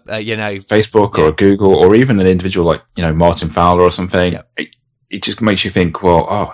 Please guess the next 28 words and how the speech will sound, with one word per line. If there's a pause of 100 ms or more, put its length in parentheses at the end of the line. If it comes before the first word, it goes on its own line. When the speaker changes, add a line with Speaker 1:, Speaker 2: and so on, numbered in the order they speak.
Speaker 2:
I
should
be
doing
this." (320)
Speaker 1:
I'm
Speaker 2:
But
Speaker 1:
not
Speaker 2:
actually
Speaker 1:
cool.
I'm,
I'm
not
clever
if
I'm
not
using
this.
I'm,
Speaker 2:
Yeah.
Speaker 1:
yeah,
absolutely. (360)
Speaker 2:
But
actually,
even (160)
those
big